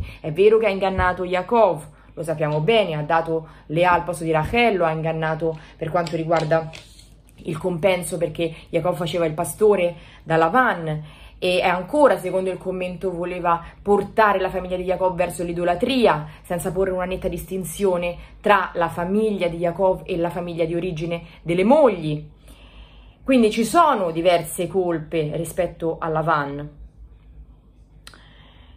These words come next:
E ancora il Sefer HaChinuch dice essenzialmente: perché ricordiamo Lavan qui? Perché semplicemente è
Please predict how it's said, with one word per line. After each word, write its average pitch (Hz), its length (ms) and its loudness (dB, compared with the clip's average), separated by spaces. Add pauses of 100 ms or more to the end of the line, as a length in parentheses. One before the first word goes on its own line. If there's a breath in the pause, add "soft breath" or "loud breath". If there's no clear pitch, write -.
(480 soft breath)
E 226 480 2 (640)
ancora 202 640 2
il 185 40 0
Sefer 214 260 0
HaChinuch 233 400 -2
dice 196 200 -6
essenzialmente: 240 560 -4
perché 214 320 0
ricordiamo 180 500 -2
Lavan 170 380 -2
qui? 151 500 -8 (320 loud breath)
Perché 269 260 -4
semplicemente 285 880 -4
è 247 440 -2